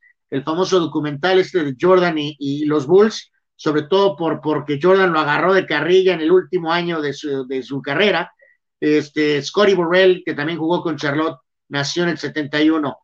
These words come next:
Eh, quarterback, eh, famoso con, eh, en colegial con U C L A, pero después fracasó en la N F L, Kate McNown, nació en el setenta y siete.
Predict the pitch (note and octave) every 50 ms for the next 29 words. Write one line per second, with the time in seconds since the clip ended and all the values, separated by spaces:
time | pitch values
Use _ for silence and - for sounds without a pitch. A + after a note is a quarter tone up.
0 | _ _ _ _ _ - D#3 D#3 D#3 D#3 D3 - F#3+ G3+ G3+ G3+ G3+ G3+ G3+ G3+
1 | F#3 F3+ F3+ F3 E3+ D3+ D3+ E3+ F3 G3+ A3+ A3 - - G#3+ G3 - F#3 F3 E3+
2 | E3 E3 E3 E3 D#3+ D3+ D#3 - _ D#3 D#3 C#3+ C#3+ E3 E3 D#3 D3 D3 G3 G3+
3 | G3+ G3+ - F3+ E3+ D#3 G3 G3 F3+ - F#3 F#3 G#3 A#3 B3 A#3+ B3 F#3+ F3 D#3
4 | C#3+ F#3+ F#3 C#3+ - F3+ D#3+ D3 - D3+ C#3 - F#3 F#3+ F3+ F3+ F3+ F#3 F#3 D#3+
5 | C#3+ F3+ F3+ F3 E3 - F3+ F#3 F3+ - D#3 D#3 C3+ D#3+ F#3 F#3 F3+ E3 D3+ -
6 | D#3+ D#3+ C3+ D3 D3+ D3 E3 D#3+ E3+ F3+ D#3 F3 G#3 G#3+ G#3 - G#3+ F#3+ D3 -